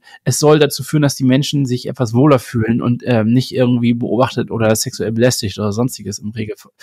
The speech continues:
Und im Regelfall ist das tatsächlich so, du fühlst dich irgendwie damit ein bisschen entspannter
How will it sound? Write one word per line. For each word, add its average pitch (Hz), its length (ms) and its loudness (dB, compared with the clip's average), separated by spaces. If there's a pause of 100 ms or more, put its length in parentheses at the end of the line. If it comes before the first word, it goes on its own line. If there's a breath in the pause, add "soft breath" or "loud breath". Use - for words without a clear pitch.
(420 loud breath)
Und 151 160 4
im 160 140 4
Regelfall 170 400 4
ist - 140 -4
das 147 100 -6
tatsächlich 147 400 -4
so, 143 180 2
du - 360 -20
fühlst 180 300 0
dich 160 100 0
irgendwie 139 480 2
damit 233 280 2
ein 120 140 0
bisschen 123 420 2
entspannter 147 720 2